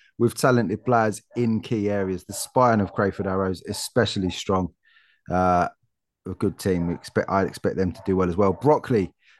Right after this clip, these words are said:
they'll wanna do better. They'll, they utilise their pitch really well and got lots of games played early doors last season when everyone else was getting called off,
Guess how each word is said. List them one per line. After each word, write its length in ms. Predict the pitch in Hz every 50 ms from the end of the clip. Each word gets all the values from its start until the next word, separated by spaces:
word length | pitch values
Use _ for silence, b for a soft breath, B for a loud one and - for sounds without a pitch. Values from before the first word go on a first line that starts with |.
| b b -
they'll 180 | 131 135 139
wanna 240 | 127 135 131 120 107
do 180 | 92 110 101 92
better. 300 | 82 104 98 78 73 101
They'll, 260 | 113 117 117 113 95 -
they 100 | 113 110
utilise 560 | 107 110 123 120 123 - 127 120 110 107 95
their 160 | - 113 101
pitch 380 | - - - 123 110 - - -
really 240 | 113 113 110 107
well 240 | 104 107 110 107 101
and 100 | 98 92
got 220 | 87 117 - - -
lots 200 | 113 - - -
of 60 | 107
games 300 | 113 107 107 104 92 -
played 360 | - - 113 107 101 90 - - -
early 260 | 117 117 113 113 104 95
doors 380 | - 113 110 110 110 101 -
last 360 | 107 98 98 92 - - -
season 440 | - - 107 101 101 95 90 98 98
when 240 | 98 98 95 87 - _ b b b b b b -
everyone 320 | 101 95 92 101 98 98
else 220 | 101 104 98 - -
was 80 | 98 92
getting 280 | - 98 71 80 92
called 280 | 87 - - 107 101 92
off, 340 | 107 107 98 - - -